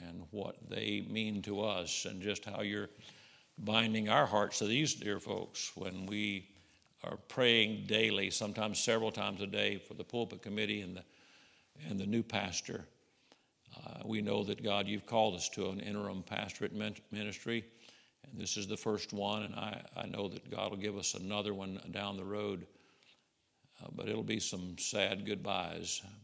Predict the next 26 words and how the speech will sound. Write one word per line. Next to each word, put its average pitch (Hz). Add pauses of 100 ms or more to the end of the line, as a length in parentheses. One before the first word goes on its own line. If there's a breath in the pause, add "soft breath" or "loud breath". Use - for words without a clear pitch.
thankful 107
for 92
friends 104
that 101
we've 104
met 104
here 127 (1040 loud breath)
and 95
friendships 135
that 110
we've 123
established 95
that -
will 95
last 95
for -
the 95
rest -
of -
our -
life. - (1400 soft breath)
Lord, 110
I 101
thank 104
you 101
tonight. 87